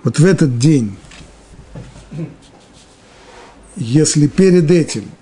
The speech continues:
Мишкан, который был по своей конструкции – разборным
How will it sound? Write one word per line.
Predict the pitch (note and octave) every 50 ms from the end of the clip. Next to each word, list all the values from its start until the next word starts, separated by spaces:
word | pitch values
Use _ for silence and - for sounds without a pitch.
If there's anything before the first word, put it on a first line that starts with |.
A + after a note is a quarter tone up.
| _ _ _ _ _ _ _ _ _ _ _ _ _ _ _ _ _ _ _ - - _ _ _ _ - _ _ - _ _ - - - -
Мишкан, | C3+ C3+ C3 - - - E3 D3+ C3+
который | A2+ A#2+ G#2+ - A#2+ A2 A2 G2+
был | G#2 C3 C#3 B2+ G#2
по | - - A2 G#2+
своей | - - - A2+ A2+
конструкции – | - B2+ A2+ A2+ - - C#3+ C3+ - - - - A2 G#2+ - - - - - - - - - - - - _ - C4+ C#4
разборным | E3+ B2 B2+ A#2+ A2+ G#2+ A2 B2+ D#3 D#3+ C#3 B2 B2 A#2+ A2 G#2 A2